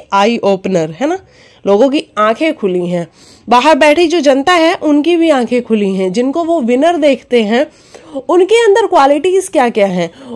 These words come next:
वो भी सलमान सर ने आके बताया। और कल पहली बार मुझे ना सलमान सर एकदम क्लियर दिख रहे थे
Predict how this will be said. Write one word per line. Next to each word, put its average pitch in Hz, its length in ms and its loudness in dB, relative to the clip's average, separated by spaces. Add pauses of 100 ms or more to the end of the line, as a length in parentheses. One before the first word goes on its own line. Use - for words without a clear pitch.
वो 233 160 4
भी 330 160 2
सलमान 277 320 0
सर 247 160 0
ने 247 120 0
आके 214 320 -2
बताया। 202 400 2
और 233 100 0
कल 311 220 0
पहली 302 460 -2
बार 302 220 0
मुझे 262 300 0
ना 320 200 -2
सलमान 240 420 -4
सर 254 200 -6
एकदम 247 440 -4
क्लियर 285 800 -4
दिख 202 380 -4
रहे 208 300 0
थे 233 180 0